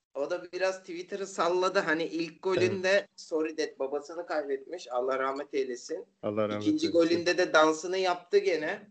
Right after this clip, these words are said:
Speaker 2: <laughs>
Speaker 1: Kehin'de.
Speaker 2: Evet.
Speaker 1: Ve, e, haftanın maçlarından biri olmaya aday.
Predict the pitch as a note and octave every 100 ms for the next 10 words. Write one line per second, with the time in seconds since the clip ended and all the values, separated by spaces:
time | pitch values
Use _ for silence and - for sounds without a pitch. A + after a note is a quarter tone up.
0 | _ C3 A2 - A#2+ A2+ A#2+ A#2+ C#3+ G3
1 | G#3+ _ _ _ _ - - G2 - -
2 | _ _ _ _ _ _ _ _ D3+ F#3+
3 | G#3+ - E3 D#3 D#3 D3+ - E3+ F3 F3
4 | F3 - F3 F#3 F3+ F3+ F3 F3 F3+ G3
5 | F#3 E3+ D#3 C3+ C3+ D3+ A3